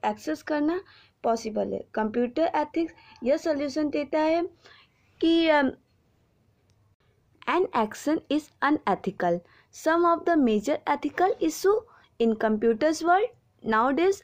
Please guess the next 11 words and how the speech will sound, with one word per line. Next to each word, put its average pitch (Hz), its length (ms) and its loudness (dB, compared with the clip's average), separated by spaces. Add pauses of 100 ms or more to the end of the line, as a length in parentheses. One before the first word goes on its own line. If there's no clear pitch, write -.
(160)
are 233 200 2 (240)
discussed 320 580 0 (340)
below। 185 300 2 (840)
कंप्यूटर 254 440 0
की 349 120 -2
दुनिया 262 320 0
में 320 120 -4
आजकल 233 320 -4
बहुत 247 380 -6 (340)
ही 359 100 2
प्रमुख 269 440 0